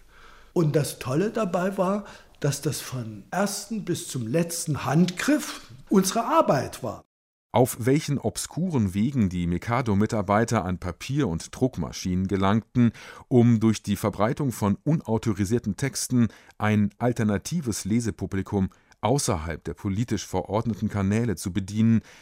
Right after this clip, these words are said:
Speaker 2: gehört zu den eindrucksvollsten nachgereichten Kommentaren aus Wagners geistiger Autobiografie. Abstrakter nehmen sich demgegenüber spontan hingeworfene Notate,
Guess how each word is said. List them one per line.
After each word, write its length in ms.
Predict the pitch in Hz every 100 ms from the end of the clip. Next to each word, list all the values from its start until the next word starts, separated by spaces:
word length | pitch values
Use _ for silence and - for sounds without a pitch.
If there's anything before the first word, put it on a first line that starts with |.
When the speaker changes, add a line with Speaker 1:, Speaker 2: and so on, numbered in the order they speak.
| - -
Speaker 2:
gehört 320 | 123 151 -
zu 100 | 143
den 140 | 135
eindrucksvollsten 1080 | - 127 139 98 90 - 101 98 - 104 95 -
nachgereichten 760 | 104 95 - 104 87 87 -
Kommentaren 640 | 95 101 98 113 113 117 110
aus 300 | 123 123 -
Wagners 640 | 98 104 98 - 98 90 -
geistiger 680 | 104 90 82 - 85 85 -
Autobiografie. 960 | 82 92 80 76 71 85 - - - - _ - - - -
Abstrakter 600 | 120 - 120 - - 156
nehmen 220 | 104 95
sich 240 | 90 -
demgegenüber 760 | 104 107 107 107 110 117 101 98
spontan 520 | - 95 87 110 123
hingeworfene 920 | 95 113 101 92 95 98 110 101 101
Notate, 640 | 104 104 113 117 113 98